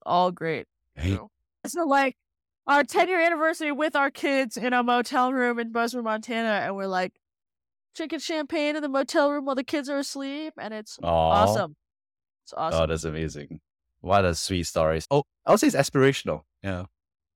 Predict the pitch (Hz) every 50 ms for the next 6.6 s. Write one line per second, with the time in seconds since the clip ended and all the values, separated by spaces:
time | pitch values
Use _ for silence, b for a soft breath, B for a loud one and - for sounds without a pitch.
0 | _ _ - - 147 135 139 156 151 135 120 110 120 127 135 143 147 123 - _
1 | _ - 98 101 107 101 - - 101 92 92 92 104 104 101 - - - _ _
2 | - 92 90 87 - - - 117 101 90 90 85 - 110 98 - 117 120 123 135
3 | - _ - 175 185 - 95 85 80 73 - 90 90 90 101 104 110 110 107 107
4 | 107 107 - _ _ _ _ _ _ _ - - 113 110 101 - - 98 95 92
5 | 92 90 92 90 - - - - - - - - - 117 110 95 92 85 - -
6 | 98 92 - - - 98 95 95 104 107 110